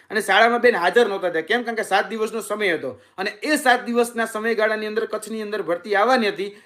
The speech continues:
તો એ બેનને એમ હતું કે ભાઈ હું કચ્છની અંદર જો જત-, કદાચ એ મૂળ એ બેન અબડાસાના હતા, એટલે કચ્છની અંદર જો જતા રહે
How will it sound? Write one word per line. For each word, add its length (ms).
તો 80
એ 220
બેનને 360
એમ 180
હતું 160
કે 80
ભાઈ 100
હું 200
કચ્છની 360
અંદર 180
જો 140
જત-, 220
કદાચ 240
એ 60
મૂળ 340
એ 100
બેન 200
અબડાસાના 480
હતા, 260
એટલે 120
કચ્છની 400
અંદર 200
જો 160
જતા 280
રહે 160